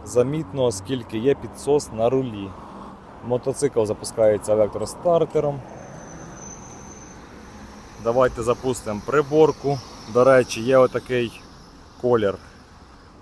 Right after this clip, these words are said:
приборки, синій та червоний.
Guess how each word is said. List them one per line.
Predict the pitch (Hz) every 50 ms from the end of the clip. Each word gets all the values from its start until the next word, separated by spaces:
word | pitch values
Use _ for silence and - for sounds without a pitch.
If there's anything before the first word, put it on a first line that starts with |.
| - - - - - -
приборки, | - - 113 110 110 117 113 104 98 - - 92
синій | - - - 156 165 165 160 147 120 -
та | - 113 120
червоний. | - - 131 123 117 104 101 98 92 90 90